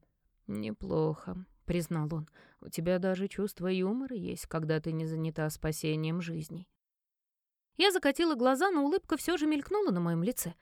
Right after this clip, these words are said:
Когда рубашка была снята, я почувствовала себя ещё более не в своей тарелке. Свет камина играл на его теле, подчёркивая каждую линию. Рейнард Локвуд точно не был из тех изнеженных франтов. Мышцы на его теле проступали точёным рельефом.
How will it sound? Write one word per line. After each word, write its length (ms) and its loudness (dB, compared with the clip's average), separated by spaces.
Когда 240 2
рубашка 400 4
была 180 2
снята, 380 0
я 80 4
почувствовала 640 0
себя 260 0
ещё 220 0
более 260 4
не 80 4
в 60 -6
своей 240 2
тарелке. 420 0
Свет 280 2
камина 460 4
играл 240 4
на 120 4
его 160 0
теле, 280 2
подчёркивая 640 0
каждую 460 2
линию. 340 0
Рейнард 480 2
Локвуд 400 0
точно 340 2
не 180 2
был 140 0
из 120 2
тех 220 0
изнеженных 480 0
франтов. 440 -2
Мышцы 320 0
на 60 2
его 160 0
теле 260 2
проступали 500 0
точёным 480 0
рельефом. 560 0